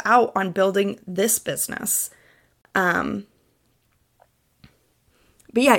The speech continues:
you, you can't just, you can't just put up a few posts on social media and expect people to know and remember what you do. It takes small, consistent actions that are gonna build up over time.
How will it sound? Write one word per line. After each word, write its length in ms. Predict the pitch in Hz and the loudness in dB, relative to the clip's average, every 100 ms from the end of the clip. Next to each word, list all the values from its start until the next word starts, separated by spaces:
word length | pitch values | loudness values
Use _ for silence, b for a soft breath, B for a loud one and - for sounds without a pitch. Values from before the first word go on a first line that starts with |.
| 208 | 4
you, 160 | 262 - | -2 -4
you 100 | 262 | -10
can't 300 | - 359 - | -2 -2 0
just, 520 | 311 285 - - - - | -2 2 0 -2 -8 -8
you 120 | 226 | -4
can't 200 | 262 359 | -2 -2
just 180 | 370 339 | -2 -4
put 140 | - 262 | -2 -2
up 100 | 247 | -4
a 60 | |
few 180 | - 208 | -6 -6
posts 480 | - 196 220 - - b b b b | -2 -2 -2 -2 -6 b b b b
on 180 | - 208 | -2 0
social 380 | 196 196 - 202 | 2 0 0 -2
media 320 | 185 185 190 | -2 -2 -2
and 100 | - | -4
expect 540 | 185 - - 202 196 - | -2 0 0 -2 -6 -8
people 340 | 190 180 175 | -6 0 0
to 180 | 165 - | 0 -4
know 480 | 180 165 175 226 254 b b b b | -4 0 2 2 0 b b b b
and 140 | 202 196 | 0 2
remember 340 | 190 180 170 | 2 4 2
what 180 | 151 - | 2 -4
you 120 | - | -6
do. 380 | 135 - - 214 _ _ _ _ _ b b b | -6 -10 -10 -20 _ _ _ _ _ b b b
It 220 | - 226 226 | 4 4 4
takes 300 | 247 - - | 0 4 4
small, 640 | - - 196 190 226 262 - | 4 4 6 6 6 2 -2
consistent 760 | - 254 - 202 - - 247 - | 0 2 4 2 0 0 -2 2
actions 640 | 185 - - 247 262 - b b b | 2 2 0 2 2 0 b b b
that 100 | 214 | 0
are 60 | 220 | 2
gonna 240 | 226 180 - | 2 0 0
build 320 | 190 196 208 | 2 4 2
up 280 | 170 180 - | 2 -2 -4
over 320 | 175 156 160 | -4 -2 -4
time. 480 | - - 107 - | -6 -4 -4 -4